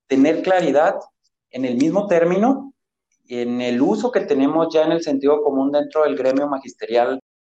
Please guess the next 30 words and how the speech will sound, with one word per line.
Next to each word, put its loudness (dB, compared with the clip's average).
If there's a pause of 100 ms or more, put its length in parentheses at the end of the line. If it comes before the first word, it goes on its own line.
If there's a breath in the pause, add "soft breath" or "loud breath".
(100)
de -4
entender -2
la 2
disciplina -2 (320 loud breath)
y -6
que 0
revoluciona 2
el -2
modelo 2 (220)
y -12
da 4
una 2
nueva 4
visión 0 (400)
de -2
entender 0
la 0
interacción 0
que 0
se -8
necesita -4 (200)
tener, -2 (320)
que -6
están 0
alrededor 0
del 0
mismo -2
alumno -6
y -12
alumna. -14